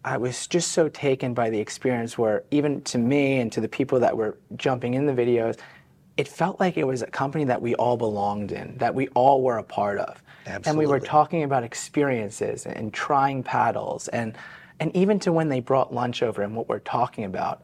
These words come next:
Speaker 1: I felt like I knew these people for years and I had just met them.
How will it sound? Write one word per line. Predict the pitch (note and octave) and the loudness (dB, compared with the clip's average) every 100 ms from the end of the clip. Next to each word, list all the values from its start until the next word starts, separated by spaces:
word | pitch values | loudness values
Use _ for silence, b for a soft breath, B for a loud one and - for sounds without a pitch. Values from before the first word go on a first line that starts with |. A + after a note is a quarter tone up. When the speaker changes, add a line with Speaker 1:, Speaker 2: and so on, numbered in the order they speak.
| - | -8
Speaker 1:
I | C3+ | -8
felt | - F3 F3 | 0 0 0
like | E3+ | -2
I | B2+ | -2
knew | A#2+ B2 D3 | -2 -2 0
these | C#3+ B2 | 0 -2
people | - A2+ - | -2 -4 -4
for | - - G#2+ | -6 -6 -6
years | A#2 D#3+ G3+ A#2 - - - b b b | 0 4 4 4 -2 -12 -18 b b b
and | C#3+ | -2
I | C3+ | 2
had | B2+ A#2 | 2 2
just | C#3 - | 0 0
met | A#2+ A#2+ - | 0 0 0
them. | - A2+ | -10 -12